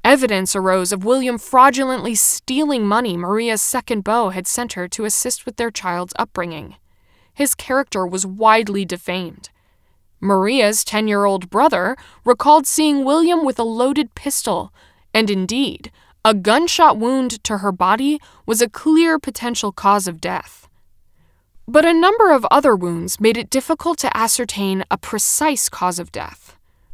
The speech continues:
A sharp instrument had been driven into her eye, and of course,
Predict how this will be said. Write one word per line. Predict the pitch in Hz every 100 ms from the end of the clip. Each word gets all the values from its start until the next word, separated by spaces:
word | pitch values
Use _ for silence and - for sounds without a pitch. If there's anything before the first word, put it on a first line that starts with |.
| - -
A | 247
sharp | - - 302 330 -
instrument | 269 285 - 208 185 175
had | - 208
been | 220
driven | 202 190 240 262 196
into | 185 185 180
her | 185 175
eye, | 214 240 - - _ _ _ -
and | 202
of | 180
course, | - - 285 - - -